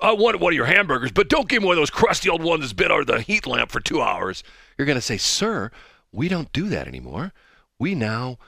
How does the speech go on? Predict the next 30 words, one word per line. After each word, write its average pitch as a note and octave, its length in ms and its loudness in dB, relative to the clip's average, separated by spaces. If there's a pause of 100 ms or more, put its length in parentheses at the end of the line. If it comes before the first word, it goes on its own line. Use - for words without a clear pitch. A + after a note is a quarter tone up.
(140)
when D#3+ 160 -6
you D3+ 140 -2
walk F3 260 -2
in D#3+ 120 -2
the G#2 60 -2
door, B2 360 -2 (240)
that's B2 260 -2
when A2+ 120 -2
we A2 100 -2
put - 240 -8
the - 80 -6
patty F#2+ 400 -2
on D#2+ 200 -4
the, D2+ 200 -6
on E2 160 -4
the, D#2+ 140 -4
on E2+ 160 -6
the, D#2+ 200 -10
on E2 200 -4
the, D2+ 200 -6
on D#2 200 -6
the, C#2+ 140 -8 (120)
on D2+ 220 -8
the, C2 100 -10 (180)
the, C#2+ 140 -8 (220)
what D2+ 140 -6
do B1 40 -10
you B1 80 -16
call A1+ 220 -14
it? - 80 -16